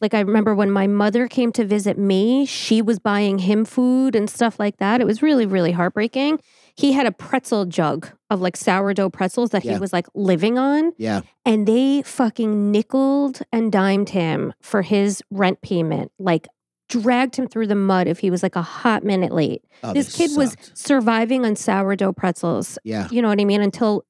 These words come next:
Speaker 1: somebody like my mom or somebody charitable came along to help.
Speaker 2: Yeah.
Speaker 1: So I remember them being dicks.
Speaker 2: They called the cops on me twice, by the way.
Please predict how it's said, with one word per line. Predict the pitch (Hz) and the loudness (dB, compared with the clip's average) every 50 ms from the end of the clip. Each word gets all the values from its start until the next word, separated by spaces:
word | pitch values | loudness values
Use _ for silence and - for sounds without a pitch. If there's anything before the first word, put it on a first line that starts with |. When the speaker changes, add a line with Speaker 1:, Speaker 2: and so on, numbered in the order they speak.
| - | -4
Speaker 1:
somebody | - 285 247 247 240 240 214 220 | -2 0 0 2 2 0 0 0
like | 202 208 - | 0 -2 -2
my | 214 202 196 | -2 -2 0
mom | 208 208 220 220 214 208 196 | 0 0 0 0 0 0 0
or | 202 | -2
somebody | - 247 233 214 214 | -2 -2 -2 -2 -2
charitable | - - 214 202 214 196 180 190 | -2 0 0 0 0 0 -2 -4
came | - - 208 202 | -2 -2 0 0
along | 196 196 196 190 196 208 | 2 2 2 0 0 -2
to | - 180 | -4 -4
help. | 170 185 202 190 254 359 - - - | -2 0 2 2 2 2 0 -4 -8
Speaker 2:
Yeah. | - 107 104 101 - - _ - - - - - _ | -10 -8 -6 -6 -8 -10 _ -20 -20 -20 -20 -20 _
Speaker 1:
So | - - 277 254 | -4 0 2 2
I | 233 | 2
remember | 233 226 240 233 220 226 220 226 208 208 202 | 2 0 0 0 0 0 0 0 0 -2 0
them | 185 175 175 170 | 0 -2 -2 0
being | 175 170 160 156 147 | -2 -2 -2 -2 -2
dicks. | - - - - - - - - - _ _ _ _ _ _ - | -4 -4 -6 -6 -8 -12 -16 -16 -16 _ _ _ _ _ _ 2
Speaker 2:
They | 170 180 | 2 2
called | 165 233 220 160 | 4 4 2 2
the | 151 | 2
cops | - 160 151 131 - | 2 0 0 2 2
on | 143 127 | 2 2
me | 104 | 0
twice, | 92 - 151 123 95 87 - | 0 0 0 0 0 -2 -6
by | 92 78 69 | -8 -10 -10
the | 69 64 | -10 -12
way. | 60 53 53 | -12 -14 -16